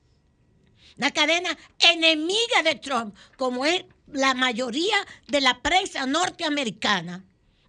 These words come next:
enemiga de Trump. Yo creo que se manejó con valentía de asistir a este foro republicano, comenzando con él. Y lo eligen porque es el que tiene más,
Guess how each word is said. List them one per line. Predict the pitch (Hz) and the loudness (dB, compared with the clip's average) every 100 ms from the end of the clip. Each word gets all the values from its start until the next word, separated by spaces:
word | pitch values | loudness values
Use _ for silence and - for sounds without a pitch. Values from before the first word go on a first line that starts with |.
| - | 4
enemiga | 330 302 285 269 311 392 370 294 | 6 6 2 0 -2 -2 -2 -2
de | 302 | -4
Trump. | - 226 185 156 - - - _ _ _ _ _ _ _ _ _ _ _ _ _ _ _ _ _ _ _ _ _ _ - | -6 -6 -6 -8 -16 -20 -20 _ _ _ _ _ _ _ _ _ _ _ _ _ _ _ _ _ _ _ _ _ _ -14
Yo | 170 226 | -10 -4
creo | 247 240 226 - | -2 -2 -4 -8
que | - 214 | -10 -8
se | 233 | -6
manejó | 220 262 277 233 247 - | -6 -4 -4 -2 -4 -4
con | 277 311 | -2 0
valentía | 302 302 294 262 - 247 214 208 - | 2 0 0 -4 -6 -2 -2 -2 -8
de | 208 254 | -4 -2
asistir | 240 285 240 - 294 269 | -2 -4 -10 -8 -4 -2
a | 226 | -2
este | 247 - 277 | -4 -6 -8
foro | 262 262 233 190 170 _ _ | -6 -6 -4 -6 -10 _ _
republicano, | - 233 247 262 254 220 220 196 175 - - | -8 -6 -6 -8 -8 -6 -6 -4 -8 -12 -16
comenzando | 226 214 196 185 220 247 262 - | -6 -4 -4 -6 -8 -6 -8 -6
con | 254 233 | -6 -6
él. | 170 156 - - - | -6 -10 -16 -20 -4
Y | 302 | 0
lo | 302 294 | 4 4
eligen | 285 330 339 370 381 | 4 2 2 0 -2
porque | 302 247 - 247 | -6 -6 -4 -4
es | 311 | -4
el | 285 | -6
que | 247 | -6
tiene | 202 240 269 | -6 -6 -4
más, | 240 247 285 - - | -4 -2 -2 -6 -16